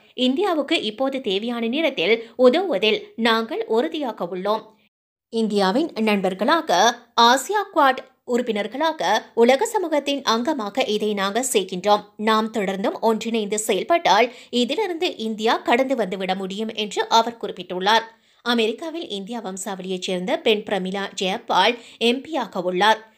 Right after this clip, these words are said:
சமீபத்தில் தன்னுடைய உறவினர்களை சந்திக்க இந்தியா வந்து சென்ற இவர், கொரோனாவுக்கு எதிரான போரில் இந்தியாவுக்கு உதவிக்கரம் நீட்டுவதற்கு குரல் கொடுத்துள்ளார்.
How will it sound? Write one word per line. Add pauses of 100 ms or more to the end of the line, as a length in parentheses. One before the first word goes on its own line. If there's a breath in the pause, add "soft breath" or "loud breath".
சமீபத்தில்
தன்னுடைய
உறவினர்களை
சந்திக்க
இந்தியா
வந்து
சென்ற
இவர், (180 loud breath)
கொரோனாவுக்கு
எதிரான
போரில் (120)
இந்தியாவுக்கு
உதவிக்கரம்
நீட்டுவதற்கு (180 loud breath)
குரல்
கொடுத்துள்ளார்.